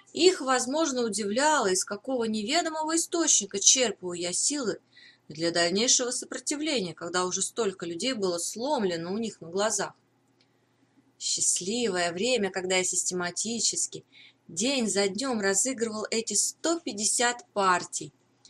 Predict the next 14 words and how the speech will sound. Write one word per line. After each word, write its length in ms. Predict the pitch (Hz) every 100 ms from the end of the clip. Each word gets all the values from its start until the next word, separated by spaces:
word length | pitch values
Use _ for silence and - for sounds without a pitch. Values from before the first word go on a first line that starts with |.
| - _ _
длилось 840 | 151 165 285 339 302 285 - - - _
два 440 | 165 156 226 330
с 100 | 392
половиной-три 920 | - 185 170 165 240 269 226 - 202 214
месяца. 600 | 190 170 160 - - - _ _ _ _ _ _ _ _ _ _ _ _ _ _ _ _ _ _ _ _ _ _ _ _ _ _ _ _ _ _ _ _ _
А 120 | - 151
потом 420 | 151 - 262 339
я 140 | 339
неожиданно 560 | 208 196 202 254 285 254
опять 340 | 240 262 262
очутился 600 | 220 202 - 254 277 -
на 120 | 214 185
мертвой 400 | 202 226 196 196
точке. 480 | - 160 - -